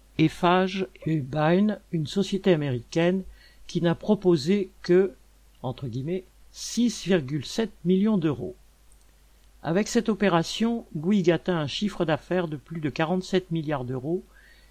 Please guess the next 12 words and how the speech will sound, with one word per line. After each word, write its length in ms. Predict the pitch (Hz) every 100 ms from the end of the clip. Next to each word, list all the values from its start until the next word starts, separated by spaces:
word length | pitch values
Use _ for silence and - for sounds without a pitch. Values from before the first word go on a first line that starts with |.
| -
et 100 | 165
emploiera 640 | 196 196 196 180 185 196 -
deux 300 | 151 185 214
cent 240 | - 175
mille 240 | 160 156
travailleurs. 680 | - 143 135 120 120 127 - - _ _ _ _ _ -
Il 100 | 131
récupère 500 | 135 160 180 185 185
un 80 | 160
marché 340 | 156 - - 165
prometteur 760 | - 190 180 - 135 131 165 - - - _ -
avec 320 | 143 170 180